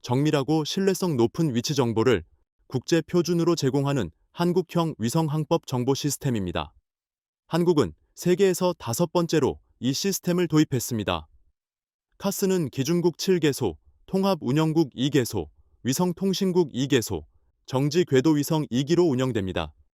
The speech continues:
지난 이천이십이 년 유월 발사한 일 호기는 지난해 십이월부터 단일 위성으로 국내 곳곳에 항공용 정밀 위치 정보를 보내고 있습니다. 이번에 발사된 이 호기는 미국 스페이스 X사의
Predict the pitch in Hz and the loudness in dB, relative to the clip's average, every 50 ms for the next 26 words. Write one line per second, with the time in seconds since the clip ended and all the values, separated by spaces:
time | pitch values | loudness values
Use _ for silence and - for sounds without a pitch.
0 | _ _ _ _ _ _ _ _ _ _ _ _ _ _ _ _ _ _ - - | _ _ _ _ _ _ _ _ _ _ _ _ _ _ _ _ _ _ -6 -2
1 | 160 170 147 101 82 78 _ - 117 143 - - 196 190 185 170 - 160 175 180 | 0 0 0 -2 -4 -6 _ -4 -4 -4 -2 -2 -2 -2 -2 -2 -4 -2 -2 0
2 | 185 185 170 131 101 104 127 156 180 185 175 175 170 160 - 180 175 180 175 139 | 0 0 0 -2 -2 0 2 4 4 4 4 2 0 -2 0 -2 -2 -2 0 0
3 | 120 135 135 123 139 139 127 98 80 - _ _ _ _ - - 151 160 165 170 | 0 0 0 0 0 0 -2 -2 -4 -8 _ _ _ _ -4 -2 0 2 2 2
4 | 175 180 180 - - 208 170 208 202 196 185 175 143 147 - - 175 180 - - | 0 0 -2 -2 -4 -2 0 2 4 4 4 2 2 -2 -4 -2 -2 -2 -2 -2
5 | 120 120 143 160 160 147 120 117 - 135 127 120 120 117 87 76 - _ _ _ | -2 0 2 2 2 2 2 0 0 0 0 2 2 2 2 0 -4 _ _ _
6 | _ - 143 156 170 185 185 175 - 139 123 - 147 131 - 135 117 90 - _ | _ -2 0 2 2 2 0 0 0 -2 -2 0 0 0 2 2 -2 -2 -2 _
7 | _ _ _ - 185 196 190 190 190 185 185 190 190 180 160 - 120 123 143 165 | _ _ _ -2 0 2 4 4 4 4 4 2 0 0 -2 -2 0 0 2 2
8 | 165 135 101 - 143 - - 170 190 175 165 160 170 175 165 - 135 131 131 123 | 2 2 0 -2 -2 -2 0 0 0 2 2 2 4 2 2 2 2 0 2 2
9 | 120 104 - - - 95 90 90 82 76 76 _ _ _ _ _ _ _ _ _ | 2 0 0 -2 -6 -6 -4 -4 -6 -6 -6 _ _ _ _ _ _ _ _ _
10 | _ _ - - 139 139 196 202 214 202 190 180 170 - 175 160 185 175 143 113 | _ _ -4 -2 2 2 2 2 2 2 0 0 0 0 0 2 2 0 2 2
11 | 113 127 139 127 131 127 147 135 95 80 _ _ _ - 123 151 156 185 175 - | 2 2 2 2 2 0 0 -2 -4 -6 _ _ _ 0 2 4 4 4 0 0
12 | - - - 208 202 175 - - 165 120 113 - - 147 127 - 127 117 107 95 | -4 -2 0 2 2 2 2 2 2 2 2 0 -2 -6 -4 -2 -2 0 0 0
13 | 80 | -2